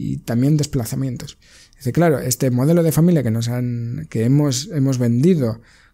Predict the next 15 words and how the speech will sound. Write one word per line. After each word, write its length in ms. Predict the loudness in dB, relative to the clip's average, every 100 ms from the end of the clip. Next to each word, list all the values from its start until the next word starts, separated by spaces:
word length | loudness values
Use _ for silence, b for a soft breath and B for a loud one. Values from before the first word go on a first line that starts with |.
| _
como 460 | -2 0 0 -2 -4
el 240 | -6 -4
modelo 400 | -4 0 2 2
de, 540 | 0 -4 -6 -8 -10 -8
de 180 | -8 -2
clase 340 | -2 0 2
media, 380 | 2 2 0 -4 -12 B B B _
eh, 600 | -8 -6 -6 -8 -10 -14 -18 -20 -18
ahora 280 | -6 -2 0
llegamos 420 | 0 0 2 2
con 180 | 0 -4
el 100 | -2
nuevo 200 | -2 -2
discurso 440 | -2 -4 -6 -4 -4
ecologista 800 | -2 -4 -2 -4 -2 -4 -6